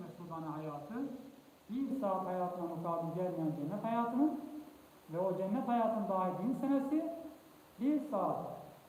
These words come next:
rüyet-i cemaline mukabil gelmeyen bir Cemil-i Zülcelal'in daire-i rahmetine ve mertebe-i huzuruna gidiyorsun." Müptela ve meftun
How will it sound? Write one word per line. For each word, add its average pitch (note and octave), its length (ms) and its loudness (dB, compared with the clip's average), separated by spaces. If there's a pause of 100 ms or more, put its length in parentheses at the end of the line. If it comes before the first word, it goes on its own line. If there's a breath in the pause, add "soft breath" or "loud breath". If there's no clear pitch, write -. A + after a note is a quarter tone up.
(140)
rüyet-i G#3+ 420 0
cemaline G3+ 720 2 (520)
mukabil F#3 580 -2
gelmeyen A3+ 500 2 (560)
bir F#3 240 -4
Cemil-i G#3 340 0
Zülcelal'in E3+ 840 0 (460)
daire-i E3+ 440 2
rahmetine B3 680 6 (580)
ve D#3+ 140 -2
mertebe-i F#3+ 640 -2
huzuruna G#3+ 840 0 (480)
gidiyorsun." D3+ 480 -2 (680)
Müptela G#3+ 560 -2 (680)
ve F3 80 -10
meftun A#3 760 -2